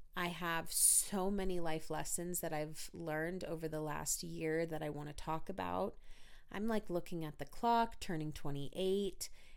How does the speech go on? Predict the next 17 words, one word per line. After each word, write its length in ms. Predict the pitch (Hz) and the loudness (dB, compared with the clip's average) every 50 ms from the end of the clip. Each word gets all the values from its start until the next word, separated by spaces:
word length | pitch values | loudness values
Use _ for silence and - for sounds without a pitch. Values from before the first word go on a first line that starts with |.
| - - | -10 -6
and 80 | - 240 | -4 -2
I'm 60 | 269 | 0
like, 220 | 294 240 185 - - | 0 0 0 0 0
"Bitch, 520 | 196 214 247 262 - - - - - - - - - - - - | 0 0 0 -2 -4 -6 -6 -6 -6 -8 -10 -10 -8 -8 -6 -4
you 180 | - 240 294 269 | -2 0 0 0
have 240 | 226 196 170 - - | 0 0 0 0 0
two 580 | - - - - 240 247 254 262 269 277 277 - - - | 0 4 6 8 8 8 6 4 2 0 0 -2 -4 -2
more 320 | 202 196 202 202 202 202 202 | -2 0 0 2 2 0 0
years." 560 | 196 185 185 180 170 160 156 156 156 - - | -2 0 0 2 2 2 2 0 0 0 0
Not 300 | 226 233 247 - - - | 0 0 0 -2 -2 0
really, 520 | - 175 180 170 165 147 143 147 151 156 - - | 2 4 4 4 2 0 0 0 0 0 0 0
if 220 | - 175 - - 175 | 0 -2 -2 -2 -2
you 140 | 170 160 156 | -2 -2 0
look 280 | 160 165 160 160 - | 0 0 0 0 -2
at 60 | 156 | -4
it, 200 | 156 156 151 - - 180 170 170 196 214 - - - | -2 -2 -4 -4 -6 -8 -8 -6 -6 -6 -6 -4 -4
like, 320 | - 170 165 160 - - | -2 -2 0 -2 -2 -2